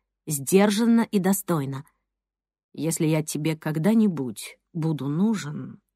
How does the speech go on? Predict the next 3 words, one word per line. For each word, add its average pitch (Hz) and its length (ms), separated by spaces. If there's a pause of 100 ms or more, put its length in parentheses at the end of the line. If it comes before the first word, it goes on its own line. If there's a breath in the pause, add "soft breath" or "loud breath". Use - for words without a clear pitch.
(540)
скажи, 175 720 (180)
и - 120
я». 165 760